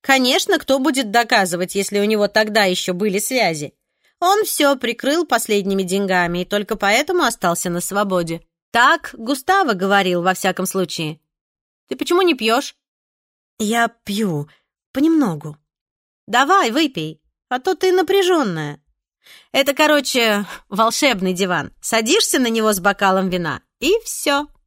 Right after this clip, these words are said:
Ничего больше не надо. Вот давай, прочувствуй. Залезай прямо с ногами. Ирен поудобнее устроилась на диване и сделала еще глоток. Последние дни выдались настолько безумными,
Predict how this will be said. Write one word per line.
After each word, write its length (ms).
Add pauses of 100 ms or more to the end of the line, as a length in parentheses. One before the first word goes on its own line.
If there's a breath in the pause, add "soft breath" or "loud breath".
(140)
Ничего 840
больше 380
не 120
надо. 420 (340 soft breath)
Вот 460
давай, 560 (220)
прочувствуй. 920 (280)
Залезай 540
прямо 300
с 80
ногами. 520 (840)
Ирен 320
поудобнее 680
устроилась 560
на 140
диване 520
и 160
сделала 500
еще 440
глоток. 640 (640)
Последние 600
дни 240
выдались 500
настолько 560
безумными, 800